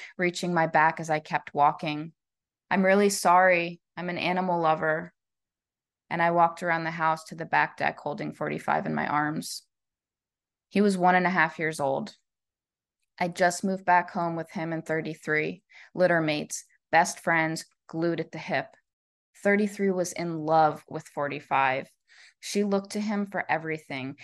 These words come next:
including how to be a cat. So truly, everything. They'd been living as free roam cats in North Carolina for only six months,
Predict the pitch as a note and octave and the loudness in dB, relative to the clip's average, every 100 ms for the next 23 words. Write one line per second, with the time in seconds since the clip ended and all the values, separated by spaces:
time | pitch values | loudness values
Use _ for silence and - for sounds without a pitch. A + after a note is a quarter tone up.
0 | - E3 - F#3+ F#3 F3+ F3 E3 D#3+ D#3 | -10 -8 0 2 2 0 2 0 0 -2
1 | D3 - D3 C3 - _ - F#3 F3 - | -2 0 2 2 -2 _ -6 -2 -2 -2
2 | F#3+ F3 C#3+ C3+ - _ _ - E3+ D3 | -4 -2 -2 -6 -10 _ _ -2 -2 -2
3 | C3+ B2+ B2+ - - _ _ _ _ _ | -6 -4 -4 -6 -10 _ _ _ _ _
4 | _ _ - F#3+ G3 F#3 F#3+ G3+ A3 G3+ | _ _ 0 2 2 2 2 2 2 2
5 | - - A#3 A#3+ F#3 D#3 D#3 F3+ D3+ - | -2 -4 0 2 2 0 -2 -2 -2 -2
6 | - D#3+ E3 - - E3 D#3+ D#3 D#3 - | -6 -4 -4 -6 -4 -2 2 2 0 -2
7 | - E3 E3+ E3+ E3+ E3 - - D3 - | -4 -2 -4 -6 -6 -8 -8 0 0 0
8 | - - | -2 -4